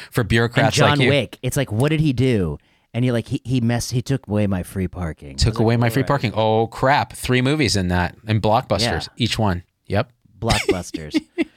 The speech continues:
Speaker 2: Well, okay. I guess that comes to the end of it. I think that my last point was a point you always make, which is that we act like we make the rules, but Mother Nature makes the rules. We just have
Speaker 1: Yes.
Speaker 2: to be rational in response. Yeah.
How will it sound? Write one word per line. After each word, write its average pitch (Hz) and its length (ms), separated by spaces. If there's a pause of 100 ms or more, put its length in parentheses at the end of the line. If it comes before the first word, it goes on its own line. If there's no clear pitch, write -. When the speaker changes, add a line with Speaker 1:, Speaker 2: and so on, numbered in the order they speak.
(640)
Speaker 2:
Well, 175 540
okay. 120 540
I 143 80
guess 160 220
that 123 160
comes 113 240
to 117 80
the 101 140
end 101 180
of 101 100
it. 113 120
I 143 100
think 143 180
that 127 60
my 135 120
last 127 320
point 123 240
was 107 100
a 107 60
point 113 240
you 107 140
always 98 260
make, 92 260
which 101 200
is 98 160
that 95 180
we 131 160
act 131 220
like 110 220
we 113 280
make 120 220
the 107 100
rules, 104 280
but 104 100
Mother 110 240
Nature 107 400
makes 92 220
the 95 100
rules. 90 280
We 98 80
just 95 140
have 95 100
Speaker 1:
Yes. 80 180
Speaker 2:
to 87 40
be 92 120
rational 95 300
in 78 60
response. 85 680
Yeah. 82 280